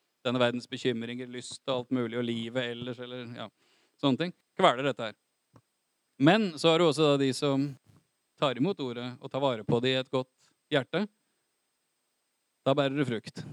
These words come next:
Mye frukt. Og jeg har hørt mange forskjellige taler om denne her, eh, lignelsen her. Så, såpass mange at det er sikkert mange av dere som tenkte, "Å nei, åh, skal vi snakke om den igjen?" <laughs> Men de fleste talene jeg har hørt om denne lignelsen her, handler enten om at, ja, vi må være gode til å så,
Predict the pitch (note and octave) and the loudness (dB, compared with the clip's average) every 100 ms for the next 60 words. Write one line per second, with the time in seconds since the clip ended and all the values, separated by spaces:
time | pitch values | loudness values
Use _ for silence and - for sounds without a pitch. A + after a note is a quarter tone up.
0 | - - - _ _ _ _ _ _ _ | -18 -20 -20 _ _ _ _ _ _ _
1 | _ _ _ _ C#3 C3 A2+ - _ _ | _ _ _ _ 2 2 -2 -16 _ _
2 | _ _ _ _ _ _ _ _ _ _ | _ _ _ _ _ _ _ _ _ _
3 | _ _ _ _ _ - E3+ G3+ G#3 A#3 | _ _ _ _ _ 2 4 4 6 4
4 | E3 D3+ G#3 F3 D3 D#3 F#3+ D3 A#2 C#3+ | 4 2 2 4 2 4 4 4 2 -2
5 | D3+ C3+ C3 C3 C3 C3 C3+ C#3 A#2 A2+ | -2 -2 -2 -2 -2 -2 0 0 -2 -2
6 | C3 A#2+ A#2+ B2 C3 - - C3+ D#3 C#3+ | -2 0 -2 0 -2 -2 0 2 4 2
7 | D#3 C3 C3 - - D3 B2+ C3+ C3+ A#2+ | 2 2 0 -2 -6 -4 -2 2 2 2
8 | A#2 A#2+ B2 A#2+ A#2 A#2 A2+ A#2+ - - | 0 -2 -2 -2 -4 -4 -2 -2 -2 -10
9 | - A2+ B2 A2+ A2 G#2 G#2+ A#2+ - - | -14 -8 -8 -6 -6 -8 -10 -12 -14 -20
10 | - B2+ G2+ G#2 - _ _ _ _ _ | -12 -8 -8 -10 -20 _ _ _ _ _
11 | _ _ _ _ _ _ D#3 A3 B3 D#3+ | _ _ _ _ _ _ -2 4 4 4
12 | A3 B3 E3 D#3 G#3 F3 D3+ G3+ F#3+ F3 | 2 4 4 4 4 6 4 2 2 4
13 | F#3 D#3 D3+ F3 G#3 G#3 D#3+ F3+ D3+ - | 4 2 2 4 4 4 2 2 2 2
14 | D#3 D#3 D3 D#3 D#3 D3+ D#3 C#3+ A#2 C#3+ | 2 4 4 6 6 6 4 0 0 -2
15 | C3+ B2+ | 0 0